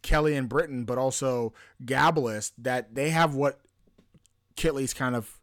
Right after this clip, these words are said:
I'm gonna say this, and I know it's gonna hurt Kitley's ears, but they have balance, Jeremy, for both passing and running. Uh, Tarleton State has balance. Really weird concept. I, I don't know. That's kind of, I'm not, I'm not, I'm not too fond of it in the past year and a half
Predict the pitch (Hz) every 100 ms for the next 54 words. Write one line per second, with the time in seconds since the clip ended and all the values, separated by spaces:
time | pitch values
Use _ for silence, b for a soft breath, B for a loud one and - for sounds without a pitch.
0 | _ 127 143 - 139 123 107 113 110 110
1 | 120 - 117 104 123 104 123 104 104 123
2 | 117 104 - B B B - 175 202 127
3 | - 139 156 101 - - - - _ 117
4 | 104 104 107 120 b b b _ - -
5 | 127 123 127 120 - 131 123 - 113 110
6 | 110 113 104 101 92 73 - B B B
7 | - 104 123 143 139 143 - 127 113 110
8 | 110 - B _ _ 110 110 113 110 92
9 | 71 - - - - _ 135 170 147 139
10 | 120 - 113 117 120 117 - 113 110 _
11 | 104 113 98 101 - 117 101 - _ b
12 | b b b 117 123 113 127 120 - _
13 | _ _ 131 135 127 123 - 123 127 113
14 | 104 95 - 104 95 107 104 95 101 101